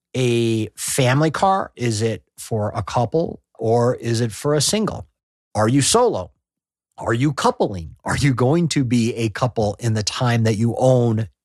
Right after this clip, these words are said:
your Volkswagen S U V? Are you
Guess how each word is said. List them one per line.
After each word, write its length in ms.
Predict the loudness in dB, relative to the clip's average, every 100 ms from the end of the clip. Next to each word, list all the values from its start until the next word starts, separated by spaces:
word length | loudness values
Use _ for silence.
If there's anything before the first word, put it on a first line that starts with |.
| -10
your 520 | -2 2 4 2 0 0
Volkswagen 460 | 0 0 -2 -2
S 240 | -2 -2 -2
U 80 | -2
V? 220 | -4 -6 _ _ -10 2
Are 160 | 4 6
you 420 | 4 4 2